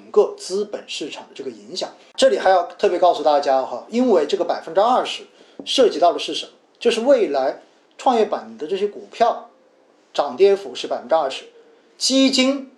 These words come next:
也会是百分之二十，但这个基金它有限制。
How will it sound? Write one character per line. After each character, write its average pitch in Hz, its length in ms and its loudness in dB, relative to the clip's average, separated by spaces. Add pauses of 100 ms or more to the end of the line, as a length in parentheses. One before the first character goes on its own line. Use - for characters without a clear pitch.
(160)
也 143 280 -10
会 180 200 2
是 - 100 -4
百 117 160 -6
分 117 100 -14
之 143 60 -2
二 135 160 0
十， - 140 -16 (420)
但 240 180 4
这 240 80 0
个 185 120 4
基 214 260 -4
金 220 380 -4
它 180 160 2
有 143 160 -6
限 147 400 0
制。 127 180 -14